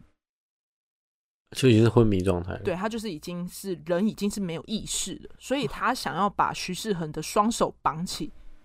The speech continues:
Speaker 2: 非常容易。
Speaker 1: 为什么昏迷了还要把他这样暴揍成这样？
Speaker 2: 来咯，
Speaker 1: 好。
Speaker 2: 原因现在开始告诉你。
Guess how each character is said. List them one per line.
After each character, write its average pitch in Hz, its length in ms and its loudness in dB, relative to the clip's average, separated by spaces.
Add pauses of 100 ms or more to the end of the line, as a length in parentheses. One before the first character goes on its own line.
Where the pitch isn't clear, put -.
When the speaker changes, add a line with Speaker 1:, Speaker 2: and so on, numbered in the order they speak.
Speaker 2:
非 190 240 2
常 - 240 -4
容 123 320 -8
易。 151 260 -10 (840)
Speaker 1:
为 190 100 0
什 185 100 -2
么 98 160 4
昏 143 200 4
迷 110 120 4
了 92 140 6
还 104 80 4
要 110 60 6
把 98 100 6
他 90 40 4
这 98 40 4
样 95 120 2
暴 90 200 8
揍 87 180 2
成 - 240 -6
这 - 80 -14
样？ 98 80 -12 (1800)
Speaker 2:
来 165 200 2
咯， 175 340 2 (680)
Speaker 1:
好。 185 120 -8
Speaker 2:
原 185 200 2
因 202 200 2 (120)
现 196 260 0
在 185 160 2
开 165 220 0
始 - 240 -8
告 175 160 2
诉 156 200 -10
你。 95 200 -16